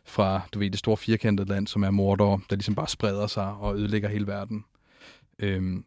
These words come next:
noget andet, der er rigtig vigtigt med, med Tolkien, som også skal nævnes, er selvfølgelig, at,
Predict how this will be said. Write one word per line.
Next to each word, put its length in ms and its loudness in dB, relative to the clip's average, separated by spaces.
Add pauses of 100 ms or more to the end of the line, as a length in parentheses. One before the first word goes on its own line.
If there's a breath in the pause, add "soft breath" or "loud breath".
noget 160 8
andet, 140 6
der 80 6
er 60 0
rigtig 220 2
vigtigt 360 0
med, 320 2 (100)
med 80 2
Tolkien, 400 0
som 180 -2
også 120 -2
skal 140 0
nævnes, 400 2
er 160 0
selvfølgelig, 720 0
at, 340 -8